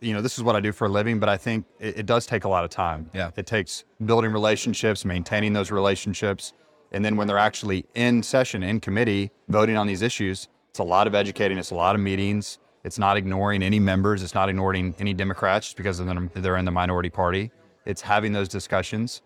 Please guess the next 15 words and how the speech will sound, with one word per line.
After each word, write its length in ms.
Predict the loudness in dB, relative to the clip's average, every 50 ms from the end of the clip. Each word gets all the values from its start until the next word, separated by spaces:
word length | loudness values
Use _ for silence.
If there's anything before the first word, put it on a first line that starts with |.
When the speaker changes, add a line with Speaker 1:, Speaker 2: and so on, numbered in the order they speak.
| _ _ _ _ _
Speaker 1:
and 120 | -4 -4
it 80 | -4 0
takes 240 | -2 -2 -2 0
a 40 | -2
lot 220 | 0 2 2 2 0
of 60 | 0
time 200 | -4 -4 -2 -2
and 60 | -2
effort, 360 | -2 -4 -4 -6 -8 -8 -8 -6
which 220 | -4 -4 -2 0
is 120 | -2 -2 -2
why 300 | 0 2 4 4 4 4
we 220 | 2 2 2 2
exist. 600 | 2 0 0 2 2 2 2 0 -2 -4 -8 -6 _
But 240 | 2 2 2 0